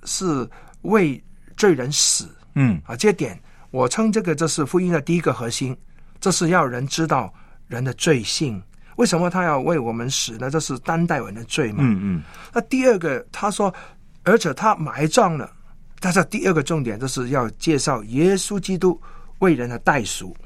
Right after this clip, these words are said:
Speaker 2: 嗯，嗯，
Speaker 1: 啊，
Speaker 2: 嗯。
Speaker 1: 第三个，他说第三天复活了。
Speaker 2: 嗯。
Speaker 1: 啊，这个就是福音的第三个重点，这是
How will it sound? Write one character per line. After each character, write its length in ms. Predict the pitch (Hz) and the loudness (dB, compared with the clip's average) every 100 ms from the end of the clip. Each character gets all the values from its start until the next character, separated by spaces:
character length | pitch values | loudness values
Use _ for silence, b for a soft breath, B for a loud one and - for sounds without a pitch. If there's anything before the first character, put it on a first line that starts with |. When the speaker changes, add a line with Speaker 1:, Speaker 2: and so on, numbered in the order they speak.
| - | -6
Speaker 2:
嗯， 280 | 123 110 90 | 0 0 0
嗯， 160 | 98 90 | -4 -2
Speaker 1:
啊， 140 | 123 | -2
Speaker 2:
嗯。 180 | 98 87 80 - | -2 -2 -4 -2
Speaker 1:
第 100 | 240 | 2
三 280 | 196 226 220 | 2 2 0
个， 160 | 196 139 | 0 -2
他 140 | 180 | -2
说 240 | 175 185 - B | 0 0 -2 B
第 100 | - | 2
三 320 | 220 - 196 | 2 2 0
天 220 | 190 196 180 | 0 0 -2
复 300 | - 117 - | -4 -4 -4
活 280 | - 117 | -6 -6
了。 140 | 117 117 - - | -6 -6 -8 -4
Speaker 2:
嗯。 200 | 113 170 | -2 0
Speaker 1:
啊， 100 | 139 | 0
这 120 | 131 175 | 2 2
个 100 | 160 | 2
就 140 | 170 | 0
是 120 | 156 143 | -2 -2
福 160 | - | -2
音 180 | 156 160 | -2 -2
的 80 | 123 | -2
第 120 | 147 | -4
三 300 | - 139 143 | -2 -2 -2
个 100 | 135 | -4
重 220 | 113 123 | -4 -6
点， 220 | 107 90 - B B B | -6 -10 -14 B B B
这 100 | 180 | 0
是 180 | 175 | 0